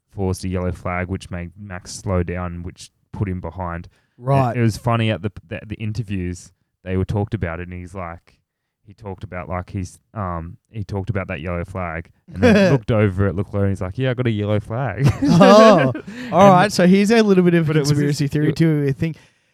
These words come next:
Speaker 2: look,
Speaker 1: it w-, yeah, I don't, I don't think it did on purpose, but it was funny because then they talked
Speaker 2: Ferrari's not that well organised. <laughs>
Speaker 1: <laughs>
Speaker 2: I think that, you know what, I, I love it. I want it to be real because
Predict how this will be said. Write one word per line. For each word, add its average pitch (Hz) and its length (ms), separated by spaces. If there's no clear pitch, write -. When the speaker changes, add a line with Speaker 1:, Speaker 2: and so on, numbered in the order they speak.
Speaker 2:
look, 160 260
Speaker 1:
it 147 140
w-, - 100
yeah, 113 180
I 147 60
don't, 156 140
I 135 120
don't 139 300
think 135 100
it 135 80
did 127 120
on 113 120
purpose, 113 300
but 117 100
it 113 60
was 117 120
funny 123 220
because 110 300
then 110 140
they 104 100
talked 202 100
Speaker 2:
Ferrari's 208 500
not 180 140
that 151 160
well 147 140
organised. 117 600
<laughs> - 0
Speaker 1:
<laughs> - 0
Speaker 2:
I 220 1700
think 202 240
that, 190 120
you 175 260
know 190 160
what, 175 120
I, 180 280
I 170 120
love 165 280
it. 185 160
I 151 100
want 165 260
it 170 100
to 175 80
be 160 140
real 143 240
because 151 380